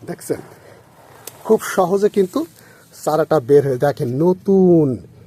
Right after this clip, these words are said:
একদম শিকড়। এখন তার কি বিশেষ করে এই ছোট্ট টবে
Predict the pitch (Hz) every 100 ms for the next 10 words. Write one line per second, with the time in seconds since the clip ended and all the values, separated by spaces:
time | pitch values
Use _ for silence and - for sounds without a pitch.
0 | - - 135 139 131 175 170 - 160 131
1 | 131 143 190 185 156 160 - 190 180 214
2 | 185 196 160 156 - 160 - 196 196 185